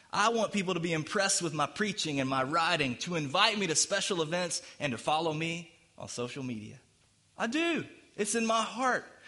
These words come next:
And the truth is, all of us have our own ways of being a showman.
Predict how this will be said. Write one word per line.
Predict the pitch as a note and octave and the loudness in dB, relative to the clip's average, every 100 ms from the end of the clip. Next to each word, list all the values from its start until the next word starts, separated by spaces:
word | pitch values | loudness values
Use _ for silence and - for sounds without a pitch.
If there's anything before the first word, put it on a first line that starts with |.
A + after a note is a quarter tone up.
| - | -6
And | F#3+ | -2
the | F#3 | 0
truth | - B3+ A#3 | 2 2 2
is, | A#3+ F#3 | 0 -2
all | - G#3+ A#3 | 0 2 2
of | A#3 | 2
us | G#3+ - - - | 0 -2 -8 -4
have | A3 A#3 | 2 2
our | A3+ | 4
own | F#3+ A#3+ B3 G#3 | 2 2 2 2
ways | A3 A#3 A#3+ F3 | 2 0 0 -2
of | E3 | -4
being | D3 A#3 A#3+ F#3 - - - | -2 0 0 -2 -6 -16 -8
a | F#3 | -2
showman. | - - B3+ C4 C#4+ F#3+ A#2 | 2 4 4 2 2 0 -4